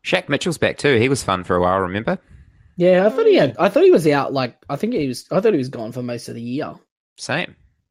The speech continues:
Speaker 2: Yeah, yeah, like a Lisfranc or something. So, interesting. Um, yeah, no, he was, he was good. I think, uh,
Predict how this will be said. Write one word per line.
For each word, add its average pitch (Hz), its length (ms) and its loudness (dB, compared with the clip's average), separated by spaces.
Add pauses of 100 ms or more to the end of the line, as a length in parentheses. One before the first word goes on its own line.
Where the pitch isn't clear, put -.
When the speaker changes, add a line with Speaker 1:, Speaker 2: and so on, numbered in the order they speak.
(320)
Speaker 2:
Yeah, 131 200 -10
yeah, 151 180 -6
like 110 200 -8
a 101 40 -8
Lisfranc 151 520 -8
or - 60 -16
something. - 400 -16
So, 120 240 -10 (300)
interesting. 127 560 -12 (1000)
Um, 170 640 2 (560)
yeah, 208 160 4
no, 196 140 4
he 214 160 4
was, 185 220 0
he 214 160 2
was 170 120 -2
good. 180 240 2
I - 120 -4
think, 262 320 -4 (140)
uh, 185 300 6